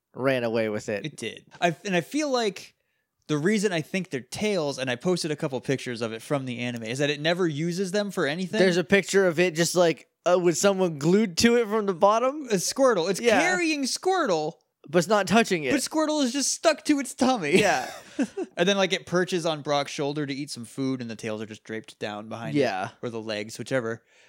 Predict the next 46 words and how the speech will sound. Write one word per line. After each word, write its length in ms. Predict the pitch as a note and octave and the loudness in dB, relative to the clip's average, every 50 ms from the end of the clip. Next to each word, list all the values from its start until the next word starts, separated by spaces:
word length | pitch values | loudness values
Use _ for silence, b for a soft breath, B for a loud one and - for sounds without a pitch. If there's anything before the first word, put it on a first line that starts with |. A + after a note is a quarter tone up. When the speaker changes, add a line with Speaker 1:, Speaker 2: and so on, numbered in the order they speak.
| b | b
Speaker 2:
I 80 | - E3+ | -2 -2
can 160 | - A3 G3 | 0 0 -2
see 320 | - - - D4 D4+ C#4+ | -2 -2 0 0 0 0
how 240 | A3+ G3 A#3 A3+ A3+ | 2 2 2 2 2
they 160 | G3+ G3+ F#3 | 2 2 0
become 560 | E3 D3 F3+ F3 D3 - E3+ E3 E3+ E3 E3 D#3+ | 0 -2 -4 -6 -4 -2 0 0 0 0 -2 -4
legs 340 | D#3 D#3 D#3 D#3 C#3+ C3 | -2 0 0 0 -2 -4
when 140 | C3+ C#3 C3+ | -6 -6 -6
it 100 | C3 A#2+ | -4 -6
evolves. 680 | A#2+ A2 G#2+ A#2 G#2+ F#2+ F2 D#2 - - - - - - | -6 -6 -4 -4 -4 -4 -6 -10 -14 -16 -18 -18 -12 -4
Speaker 1:
Right. 340 | C#3+ C#3 C#3+ B2+ A2+ - - | 0 2 2 2 2 -2 -6
Maybe, 360 | C3+ D3+ F3+ G3+ G3+ G#3+ - | 0 2 2 2 2 2 0
okay, 200 | A#3+ A3 F#3+ F#3+ | 0 2 2 2
maybe 200 | G3 C4 D4+ E4+ D4+ | 2 0 0 0 2
they 120 | C#4 B3+ | 2 2
are 340 | - - A#3+ B3+ C4+ B3+ A#3+ | 2 2 2 2 2 2 2
legs 360 | A#3+ A#3 A#3 A#3 G3+ F#3 E3 | 2 2 2 2 2 2 0
eventually, 520 | F3+ D#3 E3+ F#3+ F#3+ F3+ - F3 D#3+ D3 | 0 2 4 2 2 2 2 2 2 2
but 120 | B2+ C#3 C3+ | 2 2 0
they're 100 | C#3+ C#3 | 0 0
Speaker 2:
Yeah. 340 | C3+ C#3+ D#3 - F3 D3+ - | 2 2 2 2 4 4 6
Speaker 1:
vestigial 340 | G3 F#3+ D#3+ D#3 D#3+ D3+ | 4 4 4 2 0 0
at 80 | C#3 B2+ | 0 0
this 220 | C#3+ C#3 C3 - | 0 -2 -2 -2
point. 340 | - - B2+ A2 G2+ G2 - | -4 -2 -2 -2 -2 -2 0
We 100 | D3 D3+ | -2 0
can 140 | D3 E3+ E3 | 0 0 0
meet 160 | F3+ F#3+ F3 | 2 2 2
a 60 | F3 | 0
middle 300 | D3+ D#3+ E3+ E3+ D#3+ D3+ C3+ | 0 2 2 4 4 4 2
ground. 340 | C3 C#3 C3 A#2 G#2+ F#3+ D3+ | 2 0 0 0 0 2 2
Speaker 2:
All 80 | C#3+ B2+ | 2 0
right. 200 | G#2 F2 C#2+ - b b b b b b b | 0 -4 -10 -18 b b b b b b b
Speaker 1:
I'm 180 | - G3+ A3 G3 | -2 0 0 0
still 180 | - A#3 A#3 | 2 2 2
team 280 | G#3 F3 - G#3 F#3 E3+ | 2 2 0 0 0 2
legs 300 | E3+ E3+ D#3 C#3+ B2+ - | 4 4 4 4 2 -4
firmly, 420 | - - - F3+ E3 D3+ C#3 C3 B2 | -6 2 2 2 2 4 0 0 0
but 160 | B2 C#3+ C#3+ | 2 4 4
I, 120 | C#3+ D3 - | 4 4 4
I, 320 | E3 E3+ E3+ E3 D#3+ C#3+ B2+ | 4 4 2 2 2 0 2
I 120 | - F#3 F#3+ | 4 4 4
will 100 | F#3 F3+ | 4 4
accept 380 | E3 - F3 F3 D#3+ - - B2 _ | 2 2 2 2 2 2 -4 -12 _
Speaker 2:
<laughs> 100 | _ - | _ 0
Speaker 1:
the, 180 | D3 C#3+ C3 | 2 2 2